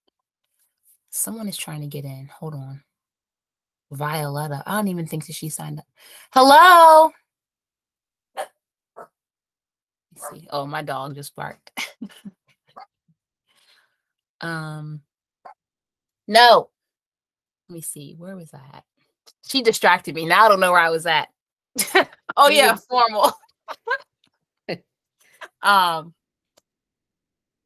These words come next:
Speaker 1: yeah, F T F. That's right. Thank you, Laura. Um, F T F. Those are the three stimulus classes, right?
Speaker 2: What about
Speaker 1: Formal
Speaker 2: arb-, what about arbitrary?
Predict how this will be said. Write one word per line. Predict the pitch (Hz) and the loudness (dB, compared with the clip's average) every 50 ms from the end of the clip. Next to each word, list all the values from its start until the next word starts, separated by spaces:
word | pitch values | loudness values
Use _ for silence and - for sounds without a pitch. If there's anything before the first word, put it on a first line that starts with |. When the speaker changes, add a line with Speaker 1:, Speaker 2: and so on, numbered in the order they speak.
| _ _ _ _ | _ _ _ _
Speaker 1:
yeah, | - 104 - 185 156 - | -8 -4 -2 -2 -2 0
F | 202 247 240 - | -2 -4 -4 -6
T | - 262 233 226 | -10 -6 -2 -2
F. | 202 165 156 _ | -2 -2 -4 _
That's | 165 160 - - | -12 -14 -12 -12
right. | 160 147 127 - _ - | -14 -14 -14 -14 _ -14
Thank | 151 147 143 - _ | -14 -14 -14 -18 _
you, | 147 143 | -20 -20
Laura. | 143 139 143 147 151 - - _ _ _ _ _ _ _ _ _ _ _ _ _ _ _ _ - | -18 -18 -18 -18 -20 -20 -20 _ _ _ _ _ _ _ _ _ _ _ _ _ _ _ _ 2
Um, | 175 185 185 185 185 185 180 180 180 165 - _ _ | 4 6 8 8 8 8 6 4 2 -2 -8 _ _
F | - 208 240 262 - - | -2 -2 -2 -2 -4 -4
T | - 285 262 254 | -4 -2 0 2
F. | 240 214 175 165 160 - - - - _ _ _ _ _ _ _ _ _ _ _ _ _ _ _ _ _ _ _ _ _ _ - | 2 2 2 0 -2 -8 -16 -18 -20 _ _ _ _ _ _ _ _ _ _ _ _ _ _ _ _ _ _ _ _ _ _ -2
Those | 190 208 214 233 | -2 -2 -2 -2
are | 247 | -4
the | 226 220 | -4 -4
three | - 226 226 214 214 | -4 -4 -6 -4 -4
stimulus | 214 - 208 202 196 185 175 - | -4 -4 -4 -4 -4 -6 -8 -8
classes, | - - 160 147 151 - - 147 147 - - | -4 -2 -2 -2 -2 -4 -8 -10 -12 -10 -4
right? | 156 160 170 180 - - _ _ _ _ _ _ _ _ _ _ _ _ _ _ _ _ _ _ _ _ _ _ _ _ _ _ _ _ _ _ _ _ | -2 -2 -2 -2 -4 -8 _ _ _ _ _ _ _ _ _ _ _ _ _ _ _ _ _ _ _ _ _ _ _ _ _ _ _ _ _ _ _ _
Speaker 2:
What | 202 202 202 | -10 -10 -8
about | 220 214 240 240 220 214 233 | -6 -4 0 2 4 4 4
Speaker 1:
Formal | 247 262 277 294 285 - - | 4 4 6 6 6 4 0
Speaker 2:
arb-, | _ _ | _ _
what | - 208 220 254 | -12 -6 -6 -6
about | 262 294 294 269 - - 190 | -4 -4 -6 -6 -6 -8 -6
arbitrary? | 190 208 233 233 220 170 - - 180 160 151 139 127 113 127 | -2 -2 -2 -2 -4 -8 -8 -10 -10 -8 -8 -8 -10 -12 -16